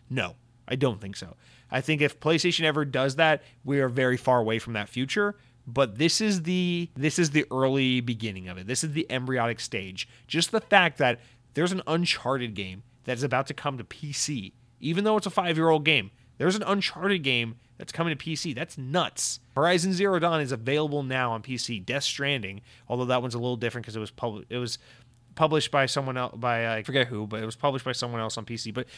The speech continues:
anyway, there are PlayStation exclusive games that have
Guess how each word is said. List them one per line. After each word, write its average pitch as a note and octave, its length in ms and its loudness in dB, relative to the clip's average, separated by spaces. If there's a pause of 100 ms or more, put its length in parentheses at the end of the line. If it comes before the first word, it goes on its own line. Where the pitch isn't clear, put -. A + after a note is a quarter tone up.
(120)
anyway, F3+ 420 4
there G3 320 4
are G3 360 8 (200)
PlayStation F3+ 600 2
exclusive D3+ 600 0
games G2 500 -4
that B2 160 -4
have A#2 160 -4